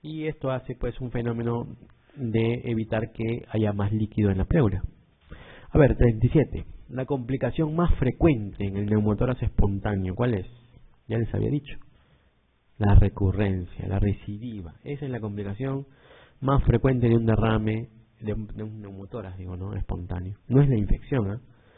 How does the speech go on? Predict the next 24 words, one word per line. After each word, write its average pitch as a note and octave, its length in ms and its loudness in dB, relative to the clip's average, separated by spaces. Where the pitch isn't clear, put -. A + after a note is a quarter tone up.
No A2 120 2
es A2+ 100 0
la G#2+ 60 -4
infección, - 420 -8
es B2 200 -10
la A2 140 -10
recidiva. F#2+ 720 -6
En G2 80 4
un C3 200 8
treinta C3+ 360 0
por G#2 180 -8
ciento C3 480 -4
los G#2 140 -8
primarios A#2 400 -2
recidivan D3 560 0
y A#2+ 60 0
en A#2 60 -2
un B2+ 140 0
cincuenta A#2+ 540 -4
por A#2+ 160 -4
ciento A#2+ 280 -2
casi A#2+ 260 -8
los G2+ 140 -4
secundarios. F2+ 560 -8